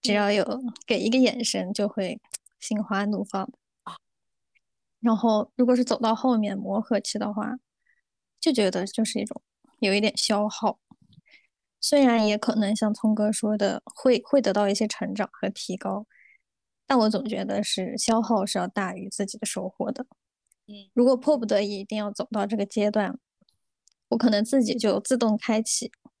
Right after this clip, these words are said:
Speaker 1: 节能模式。
Speaker 2: 节能模式。
Speaker 1: <laughs> 就能认错的我就认，能让步的我就让。
Speaker 3: 嗯。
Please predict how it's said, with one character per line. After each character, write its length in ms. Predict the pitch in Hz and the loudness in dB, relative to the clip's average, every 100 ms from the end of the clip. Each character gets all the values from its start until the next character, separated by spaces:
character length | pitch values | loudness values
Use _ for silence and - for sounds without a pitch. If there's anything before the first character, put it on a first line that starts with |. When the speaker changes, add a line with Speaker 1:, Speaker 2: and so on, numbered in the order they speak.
| _ _ - _ _ - | _ _ -20 _ _ -2
Speaker 1:
节 160 | 233 226 | 4 6
能 180 | 247 | 6
模 200 | 233 196 | 6 4
式。 300 | 220 - 190 _ - _ - _ _ - - 381 - | 2 0 -2 _ -20 _ -20 _ _ -20 -12 -10 -2
Speaker 2:
节 100 | 440 226 | -2 2
能 220 | 214 208 | 2 2
模 240 | 214 185 247 | -2 -4 -8
式。 340 | - 240 233 | -4 -4 -2
Speaker 1:
<laughs> 40 | |
就 120 | 262 226 | 0 0
能 140 | 220 240 | 4 4
认 100 | 403 554 | 4 2
错 240 | 339 403 302 | 2 0 0
的 140 | 190 | 0
我 100 | 175 | -8
就 160 | - 196 | -12 -12
认， 220 | 190 185 _ _ _ _ _ - | -8 -10 _ _ _ _ _ -2
能 180 | 214 240 | 0 2
让 260 | 294 247 | 2 2
步 180 | 226 226 | 0 -2
的 160 | 196 180 | -2 -4
我 120 | 180 | -6
就 140 | - | -6
让。 200 | 185 | -6
Speaker 3:
嗯。 40 | 185 | -8